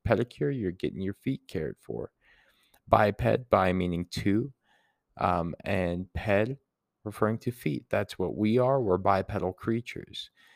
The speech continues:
Pedicle as well as breviped, breviped, a short foot, which is a musc-,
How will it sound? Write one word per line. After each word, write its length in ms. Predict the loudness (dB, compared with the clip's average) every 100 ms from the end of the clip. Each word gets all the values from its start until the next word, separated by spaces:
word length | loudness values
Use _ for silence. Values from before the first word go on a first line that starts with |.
| _ _
Pedicle 800 | -2 -2 -2 -4 4 4 4 -2 _ -20 _ _
as 240 | -2 -2 0
well 260 | 0 2
as 300 | 0 0 -6 -14 _ _ _ -20 0
breviped, 720 | 4 4 4 2 -2 -14 -14 -20 _ _ _ _ _ _ -10
breviped, 720 | -2 0 0 -6 -16 -18 -20 _ _ _ _ _ _ _ _ -16
a 80 | -12
short 540 | -8 -4 -2 -4 -6 -20 _ _ _
foot, 400 | -20 -18 -20 -20 _ _ _ _ _ _ _ _ _ _ _ _ _ _ _ _ _ _ _ _ _ -20 -6
which 220 | -6 -4
is 100 | -6
a 40 | -8
musc-, 380 | -10 -12 -14